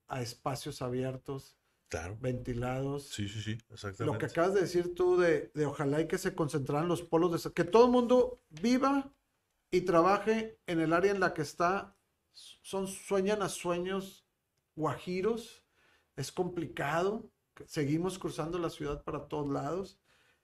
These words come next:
Speaker 1: pero, pero esta epidemia nos está enseñando algo y más vale que lo aprendamos bien. No
Speaker 2: Exacto.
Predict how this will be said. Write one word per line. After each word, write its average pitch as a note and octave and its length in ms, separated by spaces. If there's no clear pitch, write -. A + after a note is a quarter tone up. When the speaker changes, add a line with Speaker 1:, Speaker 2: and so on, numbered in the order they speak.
Speaker 1:
pero, D3 460
pero D3+ 320
esta G#3+ 240
epidemia G3+ 440
nos F#3+ 180
está - 180
enseñando F3 800
algo E3 340
y D#3+ 60
más D3+ 240
vale F3 600
que F#3+ 200
lo D3+ 220
aprendamos C#3 640
bien. C#3 180
No C3 60
Speaker 2:
Exacto. - 180